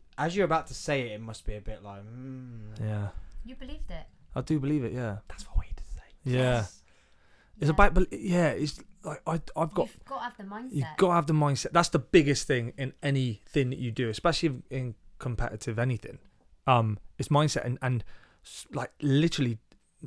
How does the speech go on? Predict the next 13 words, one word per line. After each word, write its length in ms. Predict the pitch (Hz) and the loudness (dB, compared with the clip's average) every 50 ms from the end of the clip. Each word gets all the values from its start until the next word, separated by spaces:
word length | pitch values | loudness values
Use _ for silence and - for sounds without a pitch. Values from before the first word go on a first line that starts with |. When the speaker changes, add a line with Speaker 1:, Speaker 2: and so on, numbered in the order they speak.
| - - - _ | -20 -20 -18 _
Speaker 2:
telling 320 | - - - 165 180 170 139 | -4 -2 0 2 2 2 2
your 80 | 113 | 0
kids, 340 | - - 160 175 170 - - | 0 0 0 0 0 0 -2
like, 240 | 110 92 92 - - | -6 -10 -10 -10 -12
your 120 | - 107 | -14 -6
dancers, 500 | - 139 139 156 - - - - - 139 | -2 0 0 0 -2 -4 -8 -14 -16 -14
just 180 | - 117 113 - | -14 -14 -8 -4
being 160 | - 135 123 | -2 -2 -2
like, 220 | 120 113 110 - - - | -2 -4 -6 -10 -14 -14
"We're," 140 | 131 120 120 - - _ _ _ _ _ - - - _ _ _ _ _ _ _ _ _ _ _ _ _ _ _ | -12 -12 -12 -12 -16 _ _ _ _ _ -20 -20 -20 _ _ _ _ _ _ _ _ _ _ _ _ _ _ _
I 120 | - 175 | 8 10
always 260 | 202 214 220 220 214 - | 10 10 10 8 6 4
say 480 | - - 139 110 95 92 101 127 - | 2 2 0 0 0 -2 -6 -10 -14